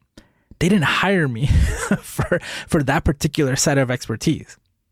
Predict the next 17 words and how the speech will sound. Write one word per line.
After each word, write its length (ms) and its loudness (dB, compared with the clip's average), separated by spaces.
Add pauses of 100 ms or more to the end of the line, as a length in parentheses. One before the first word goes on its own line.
(640)
And 160 2
it 80 4
has 200 2
been, 520 0 (540)
so, 160 0
so 140 2
the 120 2
entire 300 0
job 320 0
has 160 0
been 140 -2
very 240 0
different 400 0
than 100 0
what 140 2
I 100 2
expected. 600 -4